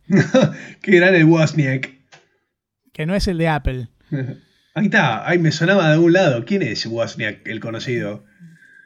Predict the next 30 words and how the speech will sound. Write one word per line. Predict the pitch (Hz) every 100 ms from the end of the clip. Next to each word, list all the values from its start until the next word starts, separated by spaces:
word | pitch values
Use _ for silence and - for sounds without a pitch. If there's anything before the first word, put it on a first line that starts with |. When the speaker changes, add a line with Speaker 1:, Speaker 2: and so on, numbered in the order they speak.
| _ _ -
Speaker 2:
Wozniak | 156 196 208 190 156 123
es | 135 -
como | 147 135
ahí, | 135 147
estaba | 131 - 147 139
Steve | - 165 -
Jobs | 180 180
y |
estaba | 143 160 156
Wozniak. | 160 156 175 151
Wozniak | 139 147 151 139
era | 151 143 139
el, | 131 127
el | 131 131
que | 135 135
era | 147 135
tipo | 131 127
el | 127
cerebro | 143 135 143 151
en |
lo | 135
que | 127
era | 139
computación, | 131 131 127 127 127 151 139
programación, | 131 127 123 143
todas | 143
las | 135
cosas | 135 147 139
tipo | 127 120 120 120
más | 131 139 135 -